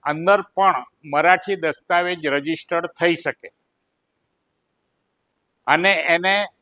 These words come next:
રજિસ્ટર ઇનકાર ન કરી શકે, પણ એવી માંગણી કરી શકે કે આ જે મરાઠીમાં તમારું ડોક્યુમેન્ટ છે તેનું ગુજરાતી અનુવાદ મને આપો.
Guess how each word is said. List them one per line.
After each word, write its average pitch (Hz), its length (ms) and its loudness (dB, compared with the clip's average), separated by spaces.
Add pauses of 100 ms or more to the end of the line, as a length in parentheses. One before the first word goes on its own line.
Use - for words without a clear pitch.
(140)
રજિસ્ટર 156 680 2 (1200)
ઇનકાર 156 480 2
ન 185 140 0
કરી 156 260 -2
શકે, 101 360 -14 (840)
પણ 180 160 4 (200)
એવી 185 280 2
માંગણી 202 440 0
કરી 196 200 0
શકે 202 340 -2
કે 190 100 -4
આ 185 80 4
જે 185 140 -6
મરાઠીમાં 175 680 -2
તમારું 185 360 -4
ડોક્યુમેન્ટ 175 560 -6
છે 190 180 0 (520)
તેનું 170 320 -4
ગુજરાતી 160 580 0
અનુવાદ 165 400 0
મને 147 260 -4 (520)
આપો. 131 280 0